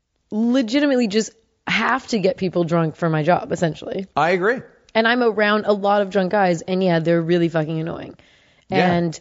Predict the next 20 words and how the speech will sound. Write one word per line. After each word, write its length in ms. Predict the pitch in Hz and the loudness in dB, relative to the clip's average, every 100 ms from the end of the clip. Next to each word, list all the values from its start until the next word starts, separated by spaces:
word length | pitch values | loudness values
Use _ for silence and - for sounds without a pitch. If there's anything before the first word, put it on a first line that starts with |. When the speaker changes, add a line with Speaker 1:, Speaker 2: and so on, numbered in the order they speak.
| - - _ | -16 -20 _
Speaker 1:
they 100 | 202 | -2
grab 360 | 214 311 302 277 | 0 0 0 2
you 180 | 254 233 | 2 4
and 80 | |
they 80 | 208 | 2
touch 360 | 202 254 233 - | 2 0 -2 -4
you 340 | 226 220 214 | 0 2 2
and 100 | 208 185 | 2 2
they're 120 | 180 | 4
like, 440 | 175 170 170 160 190 | 4 2 0 -2 -8
"Ugh." 800 | 190 208 202 226 220 220 214 190 | -6 -2 0 2 4 4 2 2
Speaker 2:
Yeah. 120 | 226 | 0
Speaker 1:
They're 60 | 208 | 0
just, 240 | 202 - | -6 -4
they're 220 | 214 214 - | 0 2 2
aggressive. 600 | 196 170 208 208 - - | -2 0 0 0 -2 0
Speaker 2:
They're 200 | 156 143 | 2 2
not, 440 | 127 135 147 143 | 2 2 0 0
there's 220 | 135 139 | 0 0
no, 380 | 123 127 131 139 | -2 -2 2 2